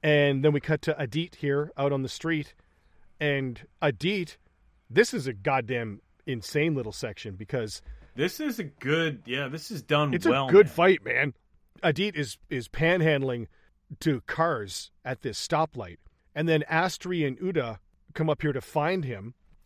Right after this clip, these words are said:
Speaker 1: and take him. But some dude just fucking grabs him and drags them off. And as the dude drags him off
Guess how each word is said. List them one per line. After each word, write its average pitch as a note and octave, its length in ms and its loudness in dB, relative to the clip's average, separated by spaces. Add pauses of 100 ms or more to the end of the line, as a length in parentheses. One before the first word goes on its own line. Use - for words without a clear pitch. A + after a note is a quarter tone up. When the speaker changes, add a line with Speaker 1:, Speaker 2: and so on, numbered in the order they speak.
Speaker 1:
and D3+ 200 0
take E3+ 260 0
him. A2+ 340 -4
But E3 280 6 (680)
some A3 360 2
dude A#3+ 320 0
just D#3+ 240 -6
fucking F#3 300 0
grabs F3+ 400 2
him F#2 180 -8 (260)
and D#3+ 280 0 (880)
drags E3 420 2
them E3+ 140 2
off. G3 400 -2 (680)
And D#3+ 220 2
as F3+ 340 0
the D#3 80 -2
dude D#3 400 -4
drags D#3+ 400 -2
him C#3 120 0
off C#3+ 480 -4